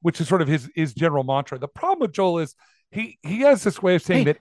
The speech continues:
Speaker 1: everything is gonna be that way.
Speaker 2: Okay, it's not time to complain about Joel. It's time to celebrate Joel.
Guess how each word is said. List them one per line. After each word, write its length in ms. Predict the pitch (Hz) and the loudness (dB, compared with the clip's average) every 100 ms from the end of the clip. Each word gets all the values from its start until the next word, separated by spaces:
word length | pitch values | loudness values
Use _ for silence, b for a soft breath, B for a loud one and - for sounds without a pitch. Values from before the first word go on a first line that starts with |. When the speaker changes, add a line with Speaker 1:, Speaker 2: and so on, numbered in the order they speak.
| - | 2
Speaker 1:
everything 500 | 202 196 180 156 127 | 4 4 2 0 -4
is 120 | 120 | -6
gonna 240 | - 117 | -6 -6
be 140 | 107 107 | -6 -4
that 240 | 107 - | -6 -6
way. 100 | 139 131 | -16 -4
Speaker 2:
Okay, 200 | 202 156 | 0 0
it's 180 | - | 0
not 240 | 226 277 - | 0 0 0
time 220 | 233 220 | -2 -2
to 60 | 180 | -6
complain 500 | 170 123 202 196 156 | -10 -10 -2 -2 0
about 260 | 139 139 | 0 0
Joel. 300 | - 143 147 | 0 0 -2
It's 140 | 165 - | -6 -4
time 220 | 220 202 | -2 -2
to 80 | 151 | -6
celebrate 520 | - 170 143 135 123 | -6 -4 -4 -8 -6
Joel. 340 | - 151 131 | 0 2 2